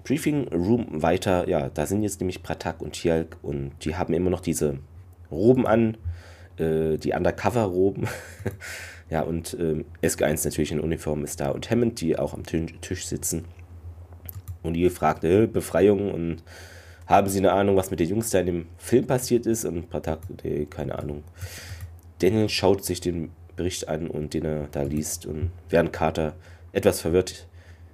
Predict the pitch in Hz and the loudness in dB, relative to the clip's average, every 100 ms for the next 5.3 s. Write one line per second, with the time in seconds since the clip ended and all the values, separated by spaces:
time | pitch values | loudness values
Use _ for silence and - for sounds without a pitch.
0 | - - - 85 87 - 87 - 85 85 | -20 -20 -6 -2 -2 -2 -4 -4 0 0
1 | 82 90 117 139 117 - 101 95 92 85 | 0 2 6 6 6 4 2 4 2 2
2 | 92 - 82 90 87 78 78 80 90 78 | 0 0 -2 0 0 0 0 -2 -4 -2
3 | 92 - 90 85 - - 87 71 - - | -2 -2 -8 -6 -12 -12 -12 -10 -10 -14
4 | - - - - - - - - - - | -20 -20 -20 -18 -18 -20 -18 -16 -16 -16
5 | - 80 76 | -6 -4 0